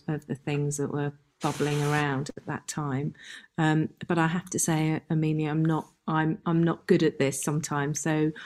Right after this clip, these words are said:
I wouldn't say that I've cracked it, but that's what I do try to do. And more recently, I've, I've started running, so, um, that's something that I do to, to clear my head as well, and, um,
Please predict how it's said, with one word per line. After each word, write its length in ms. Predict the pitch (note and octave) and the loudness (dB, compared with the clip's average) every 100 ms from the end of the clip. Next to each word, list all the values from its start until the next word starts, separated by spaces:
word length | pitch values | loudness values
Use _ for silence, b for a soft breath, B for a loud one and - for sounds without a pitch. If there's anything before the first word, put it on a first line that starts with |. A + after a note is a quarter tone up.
| B B | B B
I 80 | E3+ | 4
wouldn't 280 | E3 D#3 | 4 2
say 280 | - E3+ D#3 | 2 4 4
that 160 | D3+ C#3+ | 2 0
I've 180 | D3+ - | -2 -2
cracked 420 | - D#3+ - - | 4 4 2 0
it, 220 | C3+ C3 | 0 0
but 100 | - | -4
that's 240 | D3+ - - | -4 -4 -6
what 120 | B2+ | -4
I 100 | D#3 | -2
do 200 | D3+ D3+ | -2 -4
try 260 | - D3 | -4 -6
to 160 | C#3+ D#3 | -6 -4
do. 340 | D#3 C3 C#3+ F3+ B B B | -2 0 -2 -4 B B B
And 220 | - D#3+ D#3+ | 2 4 6
more 180 | E3 | 6
recently, 540 | D#3+ E3 - - D3+ C#3+ | 4 2 0 -2 0 0
I've, 220 | D3 D3 - - | 0 -2 -8 -6
I've 240 | D#3 D3+ | -4 -4
started 520 | - D#3+ D3+ - - | -4 -4 -4 -6 -4
running, 480 | D#3+ D3+ C#3 B2+ D3 | -2 0 0 0 -2
so, 500 | - D#3+ D3+ D3+ D3+ B B B - | -2 -2 0 0 -2 B B B -4
um, 360 | D#3 D3 C#3+ - | 0 0 -2 -4
that's 280 | D#3 - - | -6 -6 -10
something 320 | D3+ D3+ C#3 | -8 -6 -6
that 160 | D3 | -4
I 80 | D#3 | -4
do 200 | D3 D3 | -2 -2
to, 280 | C#3+ - D3+ D3 - - | -2 -4 -6 -6 -14 -6
to 100 | D#3+ | -6
clear 300 | - - D3 | -4 -2 0
my 160 | C#3+ C#3 | 0 -2
head 200 | D3 C#3 | -2 -2
as 140 | C3+ | -2
well, 400 | D3+ D3 C#3 C3 | -2 -2 -2 -4
and, 360 | D#3+ D3+ D3+ - | -4 -4 -4 -4
um, 320 | D#3 D3 D3+ | -2 -2 -4